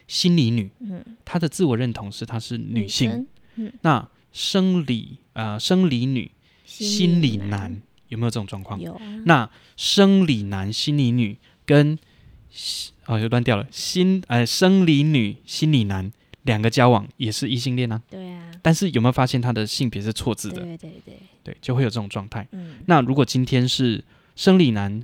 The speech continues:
Speaker 1: 生理女，但是其实两个的心理都是女生，那你会觉得他是同志还是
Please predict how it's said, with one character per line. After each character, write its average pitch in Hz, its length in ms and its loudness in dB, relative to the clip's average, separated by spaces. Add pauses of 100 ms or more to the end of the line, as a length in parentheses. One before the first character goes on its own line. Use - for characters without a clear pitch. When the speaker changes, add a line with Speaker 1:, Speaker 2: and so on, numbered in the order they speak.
(100)
Speaker 1:
生 151 260 -2
理 127 100 2
女， 120 220 0 (320)
但 170 160 6
是 180 140 2
其 123 240 0
实 117 220 -4
两 110 280 -2
个 101 200 -4
的 104 120 -2
心 135 320 0
理 104 140 0
都 110 180 2
是 - 140 -4
女 101 160 -2
生， 98 260 -4 (280)
那 139 100 2
你 107 140 2
会 123 100 2
觉 113 120 2
得 104 60 2
他 107 100 0
是 113 80 -4
同 95 200 -10
志 101 240 -10
还 95 100 -6
是 98 280 -8